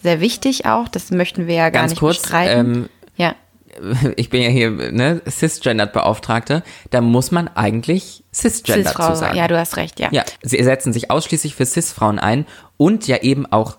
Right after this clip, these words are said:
Speaker 2: nicht mal für Sexarbeiterinnen. Also muss man eigentlich sagen, man mag, also ich persönlich finde ja die Arbeit, die sie leisten, auch gut, aber eben wirklich nur auf den Bereich der Cis-Frauen,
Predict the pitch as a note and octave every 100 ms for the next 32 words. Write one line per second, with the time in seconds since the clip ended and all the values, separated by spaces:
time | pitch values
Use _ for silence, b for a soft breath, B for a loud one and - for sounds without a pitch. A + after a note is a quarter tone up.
0 | - D3 - B2+ A#2+ - - G2+ E2+ G#2
1 | E2 F2 A#2 _ A#2 B2+ C3 B B C#3+
2 | C#3+ C3+ B2+ B2+ C3+ C3+ C3+ B B -
3 | B2 A#2+ C#3+ - - - A#2 A2 A#2 -
4 | A#2+ A#2 B2+ A#2+ A2 G2+ - G#2+ G#2+ G#2
5 | G2+ G2 G2 G2+ C#3+ F3 B B B _
6 | - A#2+ E3 C3 B2+ F#3+ B3 _ _ _
7 | B2+ C3 B2 C#3 C3 - C3 E3+ G#3+ D3
8 | - C#3+ B2+ B2 B2 - G#2+ - G#3+ G#3
9 | - F#3 F3 F#3+